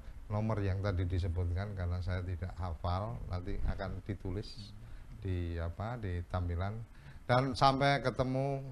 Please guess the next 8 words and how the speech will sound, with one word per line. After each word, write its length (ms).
untuk 460
teman-teman 800
ngobrol 480
bareng 240
Mas 180
Koco 300
yang 220
lain. 240